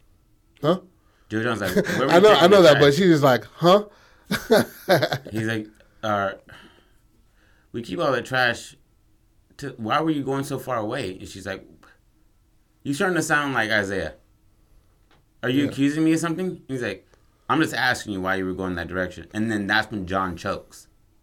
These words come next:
Speaker 1: Mm.
Speaker 2: He's like, <coughs> and then he coughs it up. He's like, "What the fuck?"
Speaker 1: Mm.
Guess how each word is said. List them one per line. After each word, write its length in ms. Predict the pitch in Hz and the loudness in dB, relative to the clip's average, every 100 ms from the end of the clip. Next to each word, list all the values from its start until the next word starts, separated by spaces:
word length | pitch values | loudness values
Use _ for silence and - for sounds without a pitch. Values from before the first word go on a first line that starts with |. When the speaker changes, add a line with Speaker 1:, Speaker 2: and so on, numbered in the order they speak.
| _ _ _ _ _ _ _ 147 | _ _ _ _ _ _ _ -16
Speaker 1:
Mm. 280 | 120 107 104 | -14 -14 -10
Speaker 2:
He's 120 | 110 | -8
like, 180 | 110 - _ - | -8 -10 _ -12
<coughs> 600 | - - 202 - - - - - - _ - | -6 -6 -6 -8 -6 -6 -6 -18 -20 _ -4
and 120 | 113 | -2
then 100 | 104 | 0
he 60 | 95 | -4
coughs 360 | - 117 107 104 | -2 0 0 -2
it 60 | |
up. 100 | 113 | -2
He's 120 | 104 101 | -2 -4
like, 120 | 123 | -4
"What 140 | 170 | -6
the 100 | 135 | -10
fuck?" 480 | - - 180 170 - _ _ _ _ _ _ _ _ _ _ _ _ _ - | -16 -12 -10 -10 -12 _ _ _ _ _ _ _ _ _ _ _ _ _ -16
Speaker 1:
Mm. 400 | 123 120 110 | -14 -12 -12